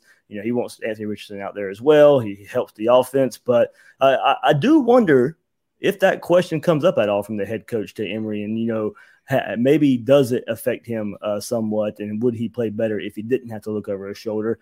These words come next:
My thing would be, "Tough, get over it. We gotta have <laughs> Anthony Richardson on the field 'cause he's that explosive of a player." But, you know, I wouldn't, I wouldn't blame Dan Mullen. I wouldn't blame Anthony, uh, or Emory, uh,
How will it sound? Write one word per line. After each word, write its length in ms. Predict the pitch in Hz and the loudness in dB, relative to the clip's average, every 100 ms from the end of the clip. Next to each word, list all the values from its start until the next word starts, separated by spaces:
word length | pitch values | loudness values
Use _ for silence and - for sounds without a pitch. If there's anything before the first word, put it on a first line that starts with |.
| _ _ _ _ _ | _ _ _ _ _
My 200 | 120 135 | 2 2
thing 240 | 131 123 | 2 2
would 160 | 120 110 | 0 0
be, 200 | 117 110 | -2 -2
"Tough, 340 | - 117 113 | -2 0 0
get 140 | 117 110 | -4 -6
over 260 | 107 123 | -2 -2
it. 60 | 107 | -2
We 100 | 110 | -2
gotta 200 | 120 107 | -2 0
have 180 | 120 113 | 0 0
<laughs> 0 | |
Anthony 260 | 139 113 | -4 -2
Richardson 420 | 139 - - 160 160 | -2 -2 -2 2 4
on 140 | 143 | 4
the 40 | |
field 280 | 127 139 156 | 2 4 4
'cause 100 | 165 | 4
he's 140 | 139 131 | 2 2
that 260 | 135 131 | 2 2
explosive 540 | 135 120 143 135 131 123 | -2 0 0 2 2 0
of 100 | 117 | -2
a 80 | |
player." 460 | 113 156 214 131 123 - - _ - | 2 2 4 2 0 -12 -20 _ 0
But, 360 | 147 151 135 - _ 127 - _ _ | 6 6 6 0 _ -14 -14 _ _
you 80 | 131 | 2
know, 100 | 143 | 2
I 60 | |
wouldn't, 460 | 190 277 220 196 147 - | 4 0 0 -4 -4 -2
I 40 | |
wouldn't 260 | 208 240 139 | 0 0 2
blame 280 | 160 214 175 | 2 4 2
Dan 200 | 170 156 | 2 2
Mullen. 260 | 156 185 | 2 2
I 20 | |
wouldn't 260 | 165 196 147 | 0 0 0
blame 260 | 151 180 170 | 0 0 -2
Anthony, 360 | 147 143 127 104 | -4 -6 -6 -4
uh, 380 | 127 127 120 107 | -2 0 -2 -2
or 140 | 120 | -4
Emory, 280 | 110 139 127 117 | -2 -4 -6 -6
uh, 220 | 120 | -6